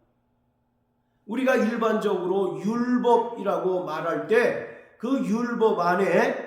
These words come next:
세 가지 법이 포함되어 있는 것입니다. 그 첫 번째가 바로 도덕법이라고 하는데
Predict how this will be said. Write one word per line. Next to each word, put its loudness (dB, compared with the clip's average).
세 -6
가지 0
법이 -4
포함되어 -2
있는 -2
것입니다. -6
그 -12
첫 -8
번째가 0
바로 -4
도덕법이라고 0
하는데 0